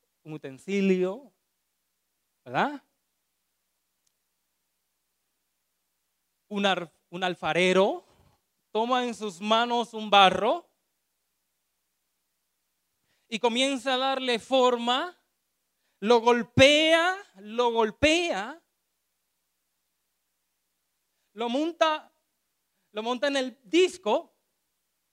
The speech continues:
y el barro comienza a dar, a dar vueltas, ¿no? Y comienza sus manos a formar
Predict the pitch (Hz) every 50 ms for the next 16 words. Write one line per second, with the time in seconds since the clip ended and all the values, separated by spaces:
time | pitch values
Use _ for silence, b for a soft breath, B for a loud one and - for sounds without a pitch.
0 | _ _ _ _ _ _ _ _ _ _ _ _ _ _ _ _ _ _ _ _
1 | _ _ _ _ _ _ _ _ _ _ _ _ _ _ - 277 285 285 277 -
2 | _ - 269 285 269 320 330 339 330 339 330 330 311 302 294 330 339 339 302 240
3 | 311 302 311 320 311 302 302 _ _ _ _ _ _ _ _ _ _ _ - 220
4 | 254 277 294 285 277 349 415 440 392 - - 175 160 165 214 330 415 - - _
5 | _ _ _ _ _ _ _ _ _ _ _ _ _ _ _ _ _ _ _ _
6 | _ _ _ _ _ _ _ _ _ _ _ _ _ _ _ _ _ _ _ _
7 | _ _ _ _ _ - 160 - 160 151 175 190 196 202 185 208 185 165 185 160
8 | - 170 170 175 180 180 175 147 139 135 156 147 139 - 139 135 135 139 147 147
9 | 156 175 196 233